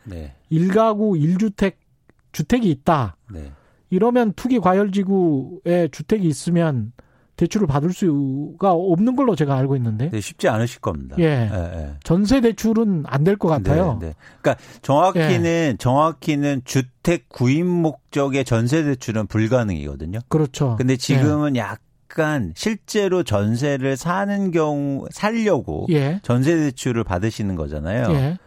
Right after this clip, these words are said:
Speaker 1: 그런 경우, 이 지금 같은
Speaker 2: 그렇죠.
Speaker 1: 경우에.
Speaker 2: 예.
Speaker 1: 그런 경우는 가능해 보입니다.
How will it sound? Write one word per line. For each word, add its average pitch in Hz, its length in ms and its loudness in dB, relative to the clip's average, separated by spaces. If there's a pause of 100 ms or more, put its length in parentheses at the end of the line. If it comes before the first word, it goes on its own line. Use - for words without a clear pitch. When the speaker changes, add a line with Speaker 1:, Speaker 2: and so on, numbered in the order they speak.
(120)
Speaker 1:
그런 117 280 0
경우, 90 200 -2
이 104 160 0
지금 113 360 -2
같은 90 140 2
Speaker 2:
그렇죠. 170 340 0
Speaker 1:
경우에. 113 260 -4
Speaker 2:
예. 147 160 2 (540)
Speaker 1:
그런 170 280 0
경우는 165 540 0 (240)
가능해 151 1120 0
보입니다. 95 600 -4